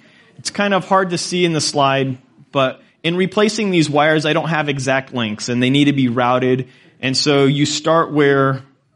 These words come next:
the wire is, like, in the end of the wing, and then you bring it all the way forward to the instrument panel, and then it's,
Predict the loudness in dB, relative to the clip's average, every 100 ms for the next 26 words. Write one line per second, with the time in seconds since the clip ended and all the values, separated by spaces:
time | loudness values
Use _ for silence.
0 | -6 -2 0 2 2 0 0 0 0 0
1 | 0 -2 -4 -6 -4 -4 -2 -2 0 -2
2 | -2 0 0 0 0 0 0 0 0 0
3 | 0 -2 -2 -2 0 0 -2 -2 -2 -2
4 | -2 -2 -2 -4 -6 -6 -4 -4 -6 -10
5 | _ _ -6 -2 0 0 0 -2 -6 -8